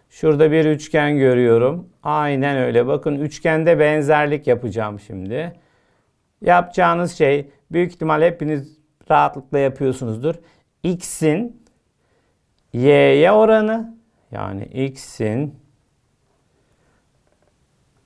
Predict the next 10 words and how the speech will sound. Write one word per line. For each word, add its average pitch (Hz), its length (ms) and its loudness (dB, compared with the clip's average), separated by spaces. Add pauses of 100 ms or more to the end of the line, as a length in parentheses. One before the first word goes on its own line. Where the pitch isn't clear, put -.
(540)
perdeye 101 480 -2
olan 131 320 2
uzaklığı, 135 560 0
kaynağın 135 640 -2 (120)
engele 127 540 0
ve 165 140 2
kaynağa 135 500 0
olan 113 180 -2
uzaklıklar 131 760 -2
oranı, 113 600 -4